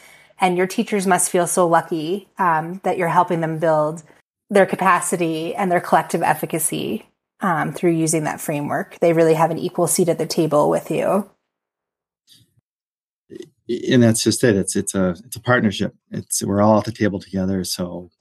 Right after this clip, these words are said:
Speaker 2: you know, I certainly feel lucky with them being open and honest about what's working and what's not. And,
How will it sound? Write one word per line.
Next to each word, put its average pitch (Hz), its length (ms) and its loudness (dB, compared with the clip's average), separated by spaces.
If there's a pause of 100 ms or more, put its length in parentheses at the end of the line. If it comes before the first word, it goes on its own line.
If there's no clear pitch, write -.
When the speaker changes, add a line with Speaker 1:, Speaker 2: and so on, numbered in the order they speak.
(100)
Speaker 2:
you - 60 -8
know, 90 60 -4
I 87 100 -2
certainly 95 320 -2
feel 98 160 0
lucky 95 480 2 (880)
with 110 100 -4
them 117 200 4
being 104 200 2
open 117 320 4
and 98 140 -2
honest 101 300 -2
about 90 340 -6
what's - 200 -10
working 98 300 -4
and 90 100 -2
what's 87 200 -10
not. 92 320 -4
And, 80 300 -12